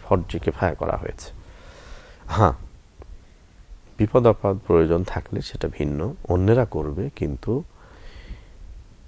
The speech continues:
মৃত ব্যক্তির অধিকার হচ্ছে যে তার জানাজায় তার ভাই শরিক হবে, তার স্বজনরা শরিক হবে।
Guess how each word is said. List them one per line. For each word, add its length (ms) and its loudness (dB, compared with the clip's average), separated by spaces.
মৃত 220 6
ব্যক্তির 580 4
অধিকার 420 8
হচ্ছে 500 2
যে 160 4
তার 280 4
জানাজায় 480 4
তার 240 0
ভাই 280 -4
শরিক 320 -8
হবে, 200 -10
তার 140 0
স্বজনরা 460 0
শরিক 360 -8
হবে। 140 -8